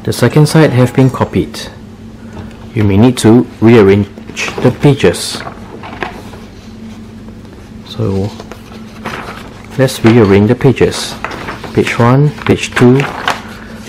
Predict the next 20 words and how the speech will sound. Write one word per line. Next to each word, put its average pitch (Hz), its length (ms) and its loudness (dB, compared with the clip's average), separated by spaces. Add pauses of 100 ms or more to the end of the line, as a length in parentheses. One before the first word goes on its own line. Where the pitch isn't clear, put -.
(1040)
page - 260 0
three, 131 480 2 (640)
and 107 320 2 (1400)
page - 220 -2
four. 101 340 2 (2750)
And 98 140 0
so, 151 320 4 (1040)
this 127 180 0
is - 140 -4
how 117 160 4 (140)
you 92 160 2 (580)
copy 117 380 2
a 90 60 6
two-sided 127 520 4
document 107 640 2 (1000)
using 110 340 4
the 123 220 0
A 127 80 6
D 120 200 6
F 120 360 0